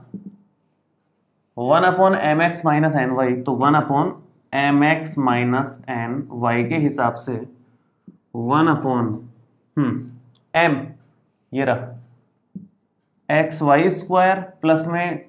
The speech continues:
टू एक्स स्क्वायर वाई क्यूब into में x माइनस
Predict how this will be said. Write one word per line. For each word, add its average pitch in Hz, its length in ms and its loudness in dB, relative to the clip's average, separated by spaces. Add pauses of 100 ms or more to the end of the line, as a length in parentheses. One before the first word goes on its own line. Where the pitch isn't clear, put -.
(120)
टू 180 340 0
एक्स 151 280 0
स्क्वायर 151 520 2
वाई 120 300 0
क्यूब 156 500 0 (580)
into 151 320 2
में 160 340 2 (960)
x 156 320 0 (800)
माइनस 147 600 2